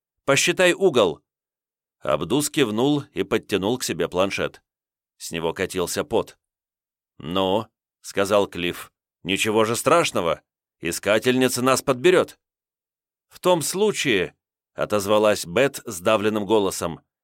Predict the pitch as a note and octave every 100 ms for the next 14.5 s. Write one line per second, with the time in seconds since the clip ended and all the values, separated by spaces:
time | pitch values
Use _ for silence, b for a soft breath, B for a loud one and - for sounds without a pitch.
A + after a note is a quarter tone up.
0 | _ _ F#2 C#3 D3 D#3 D#3 D#3 F3 F3
1 | D#3+ D3 D3 F#3 F3+ C3+ C3+ B2+ D#3+ D3
2 | C#3 C#3 B2+ C#3+ D3+ D3+ D3 F3+ D3 G#2
3 | - _ _ _ _ _ _ _ _ _
4 | _ C#2 C#2 F#2+ C3 G#2+ B2+ C3+ B2+ F2+
5 | B2 C3 D#2 _ _ - F#2 F#2 F2+ F2+
6 | E2+ F2+ - - _ _ - C#3 D3+ G#2+
7 | A#2 E2+ - _ _ _ _ _ D2+ F#2+
8 | F#2 C#3+ D#3+ - C3+ C3 D3+ D#3 D3 A#2+
9 | G#2+ G#2+ E2+ G2+ A2 - B2+ C3+ C3 E2+
10 | - _ _ _ _ _ _ _ - F2
11 | G#2 F#2+ F#2 F2 - F#2 F2 E2+ G2 A2
12 | C#3+ C#3+ - _ _ _ D2 - F#2+ F#2
13 | D3 D3+ - - B2 C3 A#2+ - G#2+ G2+
14 | G2 G2+ F#2+ D2+ C2+